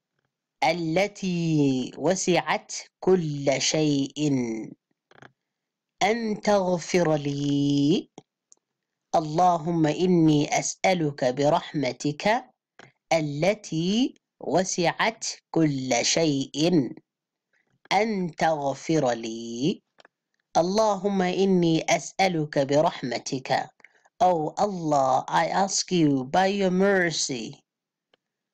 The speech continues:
التي وسعت كل شيء, which envelopes all things. Okay, Wasi'at means expanded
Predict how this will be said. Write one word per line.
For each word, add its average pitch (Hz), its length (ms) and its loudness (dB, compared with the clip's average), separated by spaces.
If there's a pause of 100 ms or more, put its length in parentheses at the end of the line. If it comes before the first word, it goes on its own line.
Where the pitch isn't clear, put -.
(340)
التي 202 760 0
وسعت 175 760 0 (460)
كل 143 520 0
شيء, 135 680 -4 (720)
which 170 360 0
envelopes 208 840 2
all 208 640 2
things. 127 840 -4 (2500)
Okay, 143 400 -2 (300)
Wasi'at 185 640 0
means 139 280 -2
expanded 143 760 -4